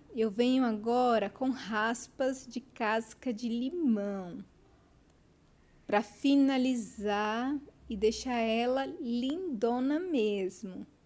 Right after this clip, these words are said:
Agora, gente, que está prontinha aí, ó, deixa eu pôr mais um pouquinho. Essas raspas de casca de limão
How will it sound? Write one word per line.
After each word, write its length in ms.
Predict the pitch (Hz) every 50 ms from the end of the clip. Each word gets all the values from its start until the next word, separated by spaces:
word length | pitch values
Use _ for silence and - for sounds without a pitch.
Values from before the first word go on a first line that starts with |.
| _ _ _ _ _ _ _ _ _ _ _ _ _ _ _ _ - - _ _ _ _ _ -
Agora, 480 | 220 220 214 233 262 285 285 285 277
gente, 680 | 269 240 233 254 233 214 196 185 190 202 - - 208 - _ _ _ _ _ _ _ _ _ - - 226 190 - - _ _ _ _ - _
que 120 | - 233 226
está 300 | 220 - - 262 247 247
prontinha 920 | - - 254 269 320 370 349 - - - - 247 233 233 226 226 220 208
aí, 300 | 196 208 214 240 254 254
ó, 180 | 220 180 160 190 - - _ _ - _
deixa 140 | _ - -
eu 60 | -
pôr 200 | - 220 220 214
mais 200 | 208 208 208 202
um 80 | 214 202
pouquinho. 960 | 196 - 196 196 - - - 226 202 196 196 196 202 214 226 247 277 285 285 - - - - - - - _ - _ _ _ _ _ _ - _ - - _ _ _ _ _
Essas 360 | - 196 202 - 240 220 -
raspas 760 | 233 233 262 277 294 294 - - - 302 269 233 233 214 - -
de 100 | - 233
casca 360 | - 240 233 233 - 247 220
de 140 | 208 233 220
limão 640 | 208 208 214 220 226 233 226 214 196 202 214 226